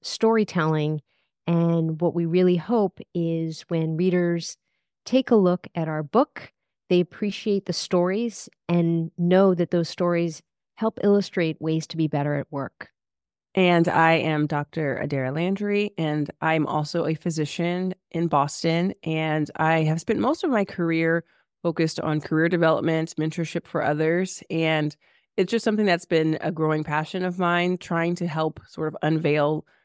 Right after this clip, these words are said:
Speaker 2: some of the secrets of success that help others in the workplace that maybe not all of us have access to. And Risa and I started writing together a few years ago. One of our first articles was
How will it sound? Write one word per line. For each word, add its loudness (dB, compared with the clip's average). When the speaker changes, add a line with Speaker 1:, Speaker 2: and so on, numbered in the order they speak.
Speaker 2:
some -2
of 6
the 8
secrets 4
of 2
success -4
that 0
help 0
others 6
in 2
the 2
workplace -4
that -2
maybe 0
not 2
all 6
of 0
us 0
have -2
access -4
to. -4
And 4
Risa 2
and 2
I 2
started -2
writing 0
together -4
a -6
few -4
years 2
ago. -2
One 2
of 2
our 2
first -2
articles -2
was -6